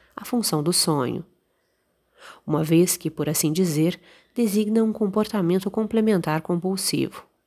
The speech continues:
Na medida em que significa ao mesmo tempo um refinamento psicológico da complementação, a compensação, ao contrário, é uma contraposição e comparação de diversos dados e posicionamentos,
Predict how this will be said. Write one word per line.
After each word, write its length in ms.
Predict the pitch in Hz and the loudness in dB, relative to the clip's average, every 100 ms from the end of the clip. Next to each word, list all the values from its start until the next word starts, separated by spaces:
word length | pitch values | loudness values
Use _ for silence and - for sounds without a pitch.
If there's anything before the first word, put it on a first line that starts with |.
| _ _ _ _ _ _ _ _ | _ _ _ _ _ _ _ _
Na 120 | 165 | -2
medida 420 | 160 156 147 156 165 | 2 2 0 0 0
em 60 | |
que 100 | 180 | 0
significa 600 | - - 185 170 - 165 | -2 0 2 2 0 0
ao 60 | 165 | 2
mesmo 300 | 156 160 180 | 2 2 -2
tempo 380 | - 156 185 185 | -2 -2 0 -2
um 40 | |
refinamento 720 | 185 190 208 196 151 180 190 | -2 -2 0 0 2 0 -2
psicológico 840 | - - - 233 196 151 160 - 180 | -2 -2 -2 -2 0 0 -2 -4 -4
da 100 | 170 | -4
complementação, 1040 | - 139 170 175 190 233 - - 156 185 - _ _ - - - | -4 -4 0 0 0 -2 -2 0 0 0 -6 _ _ -20 -20 -6
a 100 | 165 | -6
compensação, 840 | - 147 165 180 208 185 - 170 180 | -2 -2 0 -2 -2 0 2 4 2
ao 100 | 147 | 0
contrário, 680 | 196 190 165 151 156 170 - - - - | -2 -2 -2 0 0 -2 -8 -18 -20 -4
é 80 | |
uma 200 | 202 185 | 0 0
contraposição 1000 | 165 151 170 196 196 208 190 190 185 185 | 0 -2 0 -2 0 -2 0 0 2 2
e 80 | 190 | 2
comparação 760 | 190 240 233 226 220 214 185 185 | 0 -6 -4 -2 0 0 0 2
de 120 | 190 | 2
diversos 800 | 175 151 160 202 202 - 214 180 | 2 2 2 2 0 -4 -6 0
dados 480 | 156 156 156 165 170 | 2 4 2 0 -2
e 60 | |
posicionamentos, 1160 | - 208 196 190 208 196 139 - 139 - - | -2 -2 0 -2 -2 0 -2 -6 -14 -6 -6